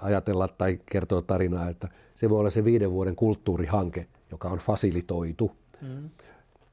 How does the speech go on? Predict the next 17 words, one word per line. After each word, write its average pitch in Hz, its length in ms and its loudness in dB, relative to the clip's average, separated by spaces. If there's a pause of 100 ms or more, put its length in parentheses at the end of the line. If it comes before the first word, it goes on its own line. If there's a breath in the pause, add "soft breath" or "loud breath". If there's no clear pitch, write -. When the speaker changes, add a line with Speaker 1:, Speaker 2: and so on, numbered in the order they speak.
(180)
Speaker 1:
Ja, 90 280 -4
ja 90 140 -2
sitten 92 240 0
taas 92 240 -2
siihen 98 120 2
on 95 60 0
vähän 101 220 0
huonosti 113 480 2
termejä, 87 460 0
että 82 200 -8
se, - 220 -10
sitä - 160 -12
joku 85 300 -6
voi 90 120 -2
kutsua 87 260 -8
prosessikonsultoinniksi 92 1300 -4
tai 92 340 -4